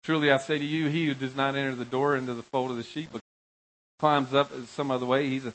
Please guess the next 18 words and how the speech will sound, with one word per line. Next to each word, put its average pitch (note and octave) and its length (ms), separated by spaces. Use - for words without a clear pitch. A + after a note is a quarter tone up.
thief C#3 180
and B2+ 80
a B2 40
robber. C#3 320
But G#2 200
he D#3+ 160
who D3+ 80
enters D3+ 320
by C#3 180
the B2+ 80
door B2+ 240
is A2 100
a A2 40
shepherd A#2+ 420
of A2+ 60
the A2 80
sheep." A2 280
Okay? D3 160